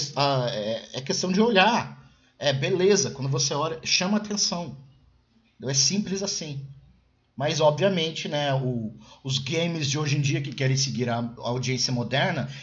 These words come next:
eles fazem personagens feios, não porque eles estão pensando em você. Eles estão pensando neles, é autoinserção. Porque eles são feios, <laughs> eles querem se colocar no jogo. Você pode ver que toda vez que eles fazem um personagem mó feio,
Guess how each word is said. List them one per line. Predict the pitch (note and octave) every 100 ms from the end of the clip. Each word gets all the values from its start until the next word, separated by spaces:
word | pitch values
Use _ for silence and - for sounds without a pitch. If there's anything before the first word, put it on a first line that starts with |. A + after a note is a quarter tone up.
| -
eles | D3
fazem | - E3 G#3 G#3+
personagens | G3 - C3+ C3 A#2+ A2
feios, | - E3+ F#3+ B2
não | C3+ G#3+
porque | A3 - D#3
eles | C#3+ C3
estão | - - D#3
pensando | D3 C#3 - C#3+ C#3 C3+
em |
você. | A#2+ B2+ - A#2 A2 G#2+ - _ _ _ -
Eles | C#3
estão | C#3 G3
pensando | G3+ G3+ F#3+ G#3+
neles, | A3 G3 G3+ E3 C#3+
é | C#3+ -
autoinserção. | E3+ A#3 A3+ A3 A3 B3+ - G#3 F#3 C3 - - -
Porque | - F#3+
eles | G3+
são | - A3
feios, | - F#3 F#3 F#3+ F3+
<laughs> | -
eles | G#3+
querem | - D#3+ D3
se | -
colocar | - E3+ D#3 D3 D3+ - - -
no | C#3+ F3+
jogo. | F3 C#3+ D3+ - G#2+
Você | C3+
pode | D3+ G#3+ A#3
ver | E3+
que | C#3+
toda | - G#3
vez | F#3+ F3+
que | F3
eles | C#3
fazem | D3+ C#3
um |
personagem | C3+ C#3 C3 B2+ C#3+
mó | D3+
feio, | G3+ - D3 D#3+